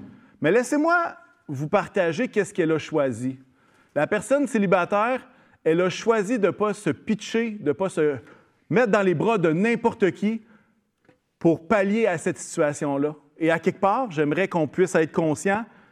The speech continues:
que les célibataires parmi nous ont beaucoup plus, <laughs> on, on a beaucoup plus besoin de les honorer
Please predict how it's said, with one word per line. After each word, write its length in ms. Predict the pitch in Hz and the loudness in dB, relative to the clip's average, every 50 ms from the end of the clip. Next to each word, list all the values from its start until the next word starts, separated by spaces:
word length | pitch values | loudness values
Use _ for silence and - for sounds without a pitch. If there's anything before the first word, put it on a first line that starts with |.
| _ _ _ _ _ _ _ _ | _ _ _ _ _ _ _ _
que 260 | - 156 143 139 - | 2 2 2 4 2
les 120 | 139 143 143 | 2 2 2
célibataires 580 | - - - 175 160 147 165 160 - 208 202 | 2 2 2 2 4 4 2 2 2 0 0
parmi 320 | 196 - 190 156 160 170 170 | 0 0 -2 0 0 -2 -2
nous 260 | 175 190 226 262 269 - - - _ _ _ _ _ _ _ _ | 0 -2 -2 -4 -6 -10 -18 -20 _ _ _ _ _ _ _ _
ont 180 | 127 135 135 | -2 -2 0
beaucoup 360 | 131 127 160 262 254 - 277 262 | 0 2 0 0 2 2 0 2
plus, 440 | 277 269 285 302 254 - - - 147 127 117 - - _ _ _ _ _ _ _ _ _ _ | 2 0 2 0 0 -2 -2 -2 -2 -2 -2 -6 -14 _ _ _ _ _ _ _ _ _ _
<laughs> 80 | - - - 165 135 117 165 - 143 - - _ | -6 -4 -2 -4 -4 -4 -8 -10 -12 -14 -10 _
on, 180 | - 151 156 156 - | -2 -2 -2 -2 -2
on 140 | 170 160 170 | -2 0 0
a 60 | 180 | 2
beaucoup 200 | 165 240 233 302 | 0 0 -2 -2
plus 240 | - 349 381 262 208 | -2 -2 0 2 2
besoin 300 | 214 202 160 196 240 247 | 2 2 2 2 0 2
de 80 | 196 | 2
les 180 | 196 185 170 139 | 2 2 2 2
honorer 480 | 208 208 202 202 180 160 196 247 254 | 2 4 4 2 2 2 0 -2 -2